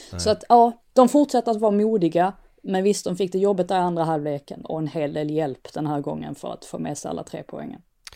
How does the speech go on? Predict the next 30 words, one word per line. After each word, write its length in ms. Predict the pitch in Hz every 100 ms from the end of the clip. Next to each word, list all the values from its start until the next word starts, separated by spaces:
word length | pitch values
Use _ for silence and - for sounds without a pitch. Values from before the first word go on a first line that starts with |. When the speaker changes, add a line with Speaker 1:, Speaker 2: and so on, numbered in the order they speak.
| - - - _ _ -
Speaker 1:
Ja, 260 | 104 104
han 120 | 110
hade 200 | 120 113
en 100 | 123 117
situation 420 | 127 123 131 123
där. 140 | 117
Det 80 | 110
var 120 | 127
visserligen 400 | 135 131 151 127
mot 140 | 131 -
Cody 260 | 147 127
Gakpo, 720 | 120 156 - - 123 101 151
som 160 | 123 127
väl 140 | 120
inte 260 | 120 113 147
är 60 | 110
den 100 | 113
snabbaste 460 | 139 120 127 143
spelaren, 640 | - 131 117 110 110 107 104
eh, 640 | 104 107 113 110 104 104
på 140 | 101 117
planen, 420 | 127 110 104 110
men 160 | 120
där 140 | 117 117
han 160 | 120
var 120 | 117 110
helt 360 | 143 147 107
överlägsen 560 | 120 107 107 104 - 110
i 60 |
löpduellen. 560 | 107 104 - 110 101 104